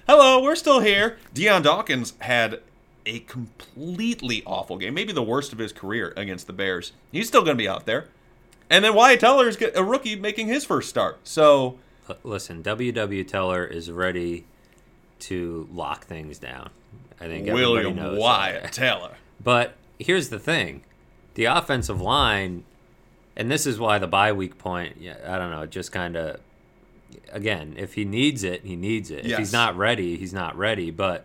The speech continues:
Speaker 2: the offensive line isn't gonna get better over the bye week. And so if the injury risk is, you know, him getting hit,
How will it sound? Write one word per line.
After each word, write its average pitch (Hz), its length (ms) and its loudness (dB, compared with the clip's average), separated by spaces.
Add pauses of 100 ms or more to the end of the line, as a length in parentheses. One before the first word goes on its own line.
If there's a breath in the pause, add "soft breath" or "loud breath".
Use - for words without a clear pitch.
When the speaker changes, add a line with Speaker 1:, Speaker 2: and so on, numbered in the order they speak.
(400 soft breath)
Speaker 2:
the 104 100 0
offensive 123 420 0
line 98 300 0
isn't 90 180 -8
gonna 90 180 -10
get 78 200 -12
better 78 340 -8
over 69 180 -12
the 64 80 -14
bye 76 220 -10
week. - 240 -16 (500 soft breath)
And 90 600 -6 (720)
so 104 580 2
if 110 220 -6
the 95 280 -4 (260)
injury 127 400 0
risk 98 380 -2
is, 87 300 -6
you 95 100 -6
know, 85 240 -4
him 98 180 -8
getting 80 300 -6
hit, 110 340 -4